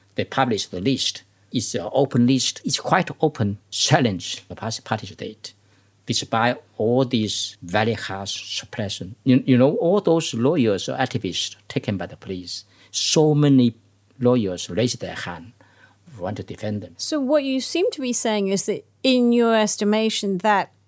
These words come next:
Speaker 2: clampdown is not really working. In fact, it's feeding a kind of rising movement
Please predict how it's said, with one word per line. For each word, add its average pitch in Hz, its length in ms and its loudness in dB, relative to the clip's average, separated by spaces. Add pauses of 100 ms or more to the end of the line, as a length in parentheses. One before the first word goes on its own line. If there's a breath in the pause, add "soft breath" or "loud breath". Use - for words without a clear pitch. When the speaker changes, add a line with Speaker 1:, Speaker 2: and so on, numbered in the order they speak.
(280)
Speaker 2:
clampdown 226 720 2
is 196 180 -2
not 226 260 2
really 226 240 0
working. 190 840 2
In 220 180 0
fact, 220 460 0
it's 196 300 -4
feeding 220 720 2
a 185 80 -4
kind 214 440 -2
of 180 360 -2 (400)
rising 196 1200 0 (460)
movement 240 1040 2